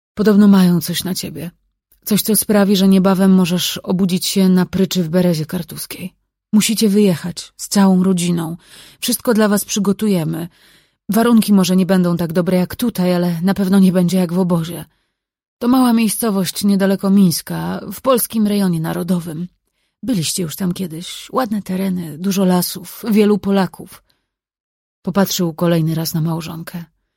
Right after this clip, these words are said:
Siedziała pobladła i zaciskała usta. Miał wrażenie, że Wiktoria zaraz się rozpłacze.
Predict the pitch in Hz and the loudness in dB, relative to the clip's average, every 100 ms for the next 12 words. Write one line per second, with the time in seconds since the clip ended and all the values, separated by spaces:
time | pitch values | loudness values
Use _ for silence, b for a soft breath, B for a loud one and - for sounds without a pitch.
0 | _ _ _ - 202 185 180 175 180 170 | _ _ _ -4 2 4 2 0 -2 -2
1 | 170 160 170 170 165 156 165 - 160 151 | -2 -2 -2 -2 -4 -6 -10 -10 -10 -8
2 | 151 151 - - 139 147 _ _ _ _ | -10 -12 -14 -14 -14 -16 _ _ _ _
3 | - 233 220 208 208 233 247 196 180 - | -4 -2 0 -2 -2 -2 -4 -6 -8 -10
4 | 214 240 190 202 208 - 233 214 - - | -8 -6 -6 -6 -6 -8 -8 -10 -10 -8
5 | 170 - 165 | -8 -8 -12